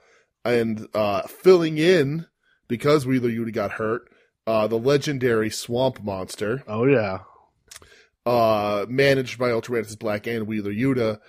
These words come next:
Speaker 1: uh, versus Bacabella's army of Avery Good, Bojack, Channing Thomas, Jakob Hammermeyer, and, uh, a wrestling Sydney Bacabella because Becca, uh, went missing, um,
Speaker 2: Mm-hmm.
Speaker 1: which is an interesting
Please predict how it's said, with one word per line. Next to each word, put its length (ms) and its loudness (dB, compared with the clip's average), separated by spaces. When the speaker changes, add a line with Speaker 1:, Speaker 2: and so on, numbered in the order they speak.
Speaker 1:
uh, 240 0
versus 340 0
Bacabella's 580 0
army 400 -4
of 180 -6
Avery 300 0
Good, 320 0
Bojack, 480 -2
Channing 300 -4
Thomas, 460 -8
Jakob 440 -2
Hammermeyer, 840 -6
and, 400 -2
uh, 340 -4
a 140 0
wrestling 560 -2
Sydney 340 -4
Bacabella 680 -2
because 340 -8
Becca, 540 -4
uh, 560 -4
went 220 -6
missing, 440 -6
um, 80 -4
Speaker 2:
Mm-hmm. 500 0
Speaker 1:
which 120 -14
is 100 -6
an 80 -4
interesting 540 -8